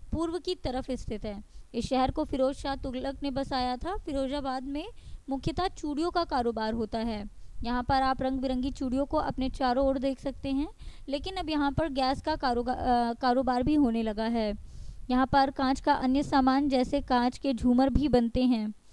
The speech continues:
घरों के अंदर महिलाएं भी चूड़ियों पर पॉलिश लगाकर रोजगार अर्जि-, अर्जित कर लेती हैं।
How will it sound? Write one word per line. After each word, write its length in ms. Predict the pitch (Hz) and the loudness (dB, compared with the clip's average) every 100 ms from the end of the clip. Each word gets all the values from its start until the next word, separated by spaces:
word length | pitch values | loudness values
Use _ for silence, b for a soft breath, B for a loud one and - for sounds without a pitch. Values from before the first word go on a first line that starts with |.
| b b 233 | b b 6
घरों 240 | 254 294 | 8 10
के 100 | 320 | 6
अंदर 200 | 302 311 | 0 2
महिलाएं 420 | 294 262 240 269 | 4 4 4 4
भी 80 | 285 | 4
चूड़ियों 420 | 294 285 262 277 | 2 2 4 4
पर 160 | 277 294 | 4 2
पॉलिश 420 | - 247 247 - | 4 2 2 0
लगाकर 380 | 269 247 262 302 | 0 0 0 4
रोजगार 400 | 254 233 233 269 | 4 4 4 2
अर्जि-, 320 | - 220 247 | 2 -2 0
अर्जित 380 | 262 240 240 269 | 2 4 2 0
कर 160 | 262 262 | 0 0
लेती 340 | 262 254 277 | 0 0 2
हैं। 160 | 262 | 2